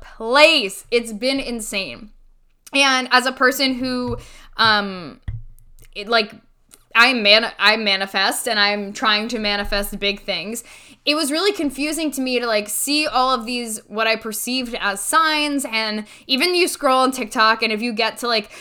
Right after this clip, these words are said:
tarot card TikTok and you get, you like one video, then all of a sudden you've got, like, a million tarot card readings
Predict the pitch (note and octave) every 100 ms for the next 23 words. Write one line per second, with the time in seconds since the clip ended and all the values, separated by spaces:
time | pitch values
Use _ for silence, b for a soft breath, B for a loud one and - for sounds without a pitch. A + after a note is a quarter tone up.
0 | B - - C#4+ C#4 C#4 C4+ C4+ B3 C#4
1 | B3+ C#4 C4+ A#3+ A#3 A3+ A#3+ A3 A#3+ A#3+
2 | A#3 A3+ A#3+ A#3+ A#3 A#3 A#3 A#3 G#3+ G#3+
3 | A3 A3 A#3 A3+ A3 A3 G3+ G#3+ G#3 G#3
4 | A3+ A3+ A3+ B3 A#3 A3+ A3+ A#3+ A#3+ A3
5 | A3+ A3 G#3 G3+ A3